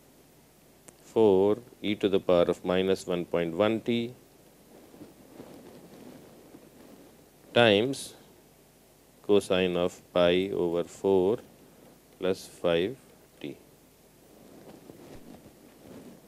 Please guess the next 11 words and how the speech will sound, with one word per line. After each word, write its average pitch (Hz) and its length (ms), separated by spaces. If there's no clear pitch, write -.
Because 90 240
this 101 180
is 110 100
the 101 120
real 120 240
component, 120 600
this 95 140
is 95 100
the 98 100
imaginary 104 540
component. 107 600